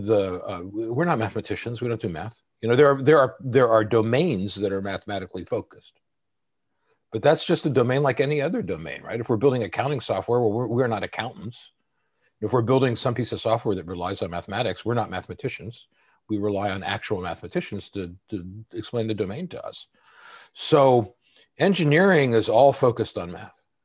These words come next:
right? If you go, if you take an engineering program, a lot of it is math, right? The, the, not just calculus, but beyond calculus. Typically, you have to have two years of pretty serious mathematics requirements to get an engineering degree. And that's because in every real engineering discipline,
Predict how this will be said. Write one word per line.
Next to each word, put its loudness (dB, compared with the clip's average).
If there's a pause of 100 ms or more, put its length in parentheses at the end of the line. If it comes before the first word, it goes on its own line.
(140)
right? -10
If -8
you -4
go, 2
if -2
you -4
take 0
an -2
engineering 0
program, -4 (580)
a -10
lot 4
of 4
it -2
is -8
math, -12
right? -10 (240)
The, -12 (140)
the, -16 (120)
not -6
just -8
calculus, 0
but -8
beyond -6
calculus. -8
Typically, -6
you -8
have -4
to -20 (360)
have -12
two 0
years 0
of -12
pretty -4
serious -8
mathematics -12
requirements -18
to -20
get -14
an -14
engineering -18
degree. -20 (540)
And 6
that's 2
because 6
in 6
every 8
real 6
engineering -4
discipline, -16